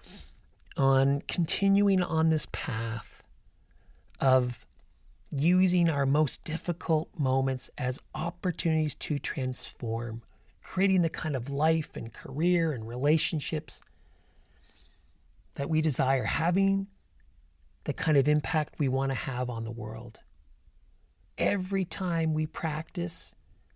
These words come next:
that's what we're doing. We're building a momentum.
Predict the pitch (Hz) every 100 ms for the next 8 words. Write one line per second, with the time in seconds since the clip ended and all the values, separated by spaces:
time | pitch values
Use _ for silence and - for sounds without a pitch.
0 | _ - 165 - - 233 214 254 180 123
1 | 139 123 160 175 180 - 147 131 123 123
2 | 127 147 160 - 113 98